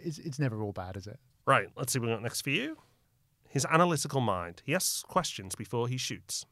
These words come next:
Speaker 2: And I like that."
Speaker 1: Ah.
Speaker 2: I like that too, Rob.
Speaker 1: Thank you, Rob, an anonymous person.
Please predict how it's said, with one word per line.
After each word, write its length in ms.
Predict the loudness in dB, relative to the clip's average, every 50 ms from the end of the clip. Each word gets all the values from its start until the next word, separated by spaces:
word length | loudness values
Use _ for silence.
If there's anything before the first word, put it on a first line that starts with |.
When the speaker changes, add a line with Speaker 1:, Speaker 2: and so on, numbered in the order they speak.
| _ -4
Speaker 2:
And 120 | -2 -2 0
I 60 | 0
like 280 | 0 0 -2 -2 -6
that." 280 | -12 -16 -20 -18 -20 -20 _ _ _ _ _ -8 -2
Speaker 1:
Ah. 160 | -2 -2 -2 -2 _ 2
Speaker 2:
I 100 | 4 4
like 220 | 4 4 2 2
that 180 | 0 -4 -4 -4
too, 220 | -6 -6 -6 -4
Rob. 240 | -4 -6 -6 -8 -12 -16 -20 -20 _ _ _ -18 -8
Speaker 1:
Thank 220 | -4 -2 -2 0 0
you, 80 | 2
Rob, 180 | 2 4 4 4
an 140 | 2 2 2
anonymous 480 | 0 0 -2 -2 -4 -4 -6 -6 -8
person. 540 | -8 -6 -6 -6 -6 -6 -8 -8 -8 -10 -12